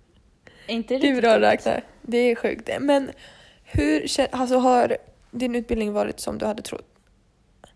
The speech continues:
Speaker 2: att den skulle vara? Har den gett dig något? Alltså,
Speaker 1: Ja, det har
Speaker 2: kan du
Speaker 1: den
Speaker 2: rekommendera
Speaker 1: absolut
Speaker 2: den?
Speaker 1: gjort. Ja, det skulle jag göra. Eh, den är ju väldigt modern.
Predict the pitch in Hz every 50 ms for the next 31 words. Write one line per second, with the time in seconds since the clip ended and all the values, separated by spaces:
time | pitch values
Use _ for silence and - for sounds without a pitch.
0 | _ _ _ _ _ _ _ _ _ _ _ _ - _ _ _ - 220 - 226
1 | 220 - - 220 220 - - - - 220 - - 233 240 240 240 247 247 233 -
2 | 208 196 - - - - - - _ _ _ _ _ - 226 220 233 226 220 -
3 | 208 226 - - 208 - - _ _ _ - 220 202 190 254 240 240 220 226 226
4 | 233 226 233 226 226 240 240 214 196 - - - - - 214 208 - - _ _
5 | _ _ _ _ _ _ _ _ _ _ _ _ _ - - _ _ _ _ _
6 | _ _ _ _ _ 208 214 202 196 226 233 - _ - 262 254 - - 208 196
7 | 208 196 190 196 - - 104 - 233 233 - _ _ _ _ _ _ _ _ _
8 | _ - 220 214 214 214 208 208 208 208 - _ _ _ _ - 233 240 240 247
9 | 247 226 247 247 254 262 339 349 - 269 220 185 190 - - - 254 277 359 392